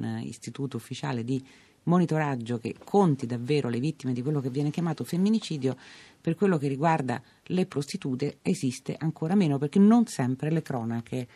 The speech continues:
riferiscono di questi delitti. Allora ci sono anche delle storie di prostituzione che vengono raccontate nel reportage,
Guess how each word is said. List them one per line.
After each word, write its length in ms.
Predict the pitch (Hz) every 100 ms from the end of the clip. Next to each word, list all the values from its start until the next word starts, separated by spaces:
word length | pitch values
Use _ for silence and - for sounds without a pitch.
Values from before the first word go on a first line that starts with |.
| _ _
riferiscono 1000 | - 180 196 180 147 117 - 131 127 117 -
di 320 | 127 131 - _ _
questi 540 | - 165 123 - - -
delitti. 540 | 127 143 101 - -
Allora 220 | 202 185
ci 120 | 151
sono 220 | 202 190 180
anche 420 | 156 117 - 131
delle 240 | 156 143
storie 440 | 120 - 143 113 110
di 140 | 143
prostituzione 920 | - 127 - - 131 - 175 190 214 - - - - - -
che 180 | - 143
vengono 380 | - 170 170 147
raccontate 640 | 143 143 185 190 226 220 180
nel 120 | 170
reportage, 720 | 160 165 151 160 151 135